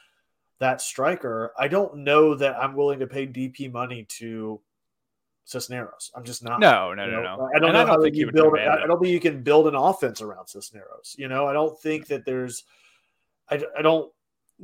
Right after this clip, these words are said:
Speaker 1: dislike the guy, but he's not bringing enough of what you expect to see out of this lineup from your other marquee players like Araujo and Almada and, and these other guys. You know, I'm just not seeing it out of him on any sort of,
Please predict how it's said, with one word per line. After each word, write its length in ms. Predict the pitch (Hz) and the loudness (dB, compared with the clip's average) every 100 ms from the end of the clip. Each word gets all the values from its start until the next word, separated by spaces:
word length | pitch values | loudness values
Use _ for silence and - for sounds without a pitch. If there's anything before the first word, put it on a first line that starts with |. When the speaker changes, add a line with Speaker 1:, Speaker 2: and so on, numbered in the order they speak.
| 147 | -4
Speaker 1:
dislike 680 | 170 175 131 131 220 - | -2 -2 0 2 2 0
the 80 | 139 | -10
guy, 400 | 127 127 113 123 | -6 -4 -2 -4
but 160 | 131 127 | -4 -8
he's 240 | 123 117 | -8 -6
not 300 | 143 156 147 | -2 -2 -2
bringing 320 | 135 147 156 | -6 -6 -6
enough 340 | 143 131 143 143 | -6 0 0 0
of 140 | 120 | -8
what 260 | 120 135 135 | -2 -2 -2
you 240 | 131 123 - | -8 -10 -12
expect 500 | 131 - 143 135 - | -12 -8 -6 -6 -8
to 80 | 120 | -12
see 300 | - 143 143 | -10 -4 -4
out 100 | 131 | -4
of 60 | |
this 160 | 120 120 | -8 -8
lineup 480 | 123 135 135 120 - | -4 -4 -2 -4 -6
from 380 | - 131 120 117 127 | -8 -8 -8 -16 -12
your 260 | 131 120 | -10 -4
other 460 | 135 131 131 123 120 | -2 0 0 0 -2
marquee 480 | 127 127 127 135 127 | -4 -6 -6 -10 -10
players 500 | - 127 123 120 110 | -6 -4 -4 -8 -8
like 280 | 117 120 | -6 -6
Araujo 800 | 113 117 131 135 120 127 123 120 | -6 -6 -6 -6 -6 -6 -6 -6
and 120 | 113 | -8
Almada 840 | 104 101 117 135 135 127 123 120 113 | -10 -8 -2 2 4 4 2 0 -4
and, 120 | 104 _ _ _ - | -12 _ _ _ -14
and 140 | 123 | -10
these 260 | 127 120 117 | -10 -8 -4
other 240 | 131 143 | 0 0
guys. 360 | 113 95 92 107 | -2 -10 -14 -16
You 120 | 123 | -14
know, 240 | 113 113 | -8 -6
I'm 120 | 107 107 | -6 -10
just 220 | 117 123 | -12 -8
not 200 | 123 - | -8 -8
seeing 420 | - 131 131 120 | -10 -8 -10 -10
it 100 | 110 | -12
out 240 | 107 123 | -2 -2
of 100 | 120 | -2
him 200 | 120 110 107 _ _ _ _ _ | -8 -18 -20 _ _ _ _ _
on 160 | 127 117 | -8 -8
any 240 | 123 123 117 | -12 -12 -12
sort 280 | - 120 117 | -6 -4 -2
of, 240 | 110 | -4